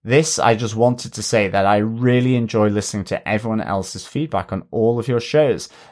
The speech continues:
especially the gentleman who reviews the music. I find that really cool. Okay, that's all until next episode. Keep surviving, Parthenia.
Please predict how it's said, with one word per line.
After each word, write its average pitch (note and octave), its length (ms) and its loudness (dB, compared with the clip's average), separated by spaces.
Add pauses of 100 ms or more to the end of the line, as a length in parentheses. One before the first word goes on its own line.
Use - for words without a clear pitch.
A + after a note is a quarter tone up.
especially D#3+ 440 0
the F3+ 120 -8
gentleman C#3+ 580 -2
who G#2+ 220 -4
reviews A2 500 -2
the A2+ 80 -2
music. A2+ 560 0 (260)
I A#2+ 60 -4
find A2+ 420 0
that G#2+ 240 -2
really G#2+ 800 0 (120)
cool. F#2+ 520 -8 (340)
Okay, E3 300 2
that's D#3 320 -2
all F3 400 2
until D#3 240 0
next - 560 -6
episode. C#3+ 600 0
Keep C#3+ 240 -4
surviving, D#3+ 680 2 (140)
Parthenia. G#2 680 -4